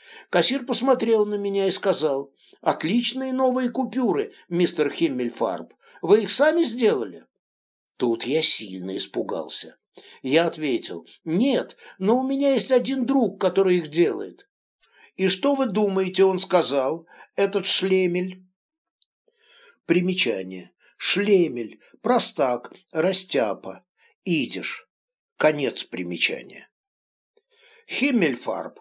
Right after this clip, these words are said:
вам надо иметь дело с вашим другом. Вы станете миллионером». И при этом он рассмеялся. Мешугенер.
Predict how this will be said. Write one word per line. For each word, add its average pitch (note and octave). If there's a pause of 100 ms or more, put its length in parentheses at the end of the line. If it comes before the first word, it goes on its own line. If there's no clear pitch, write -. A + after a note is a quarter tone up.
(220)
вам F3
надо G3+
иметь A#3
дело A#3
с F#3+
вашим A#3
другом. A#3 (240)
Вы C#3
станете F3+
миллионером». A#3+ (800)
И F#3
при F3+
этом D#3+
он C#3
рассмеялся. C3 (280)
Мешугенер. A#2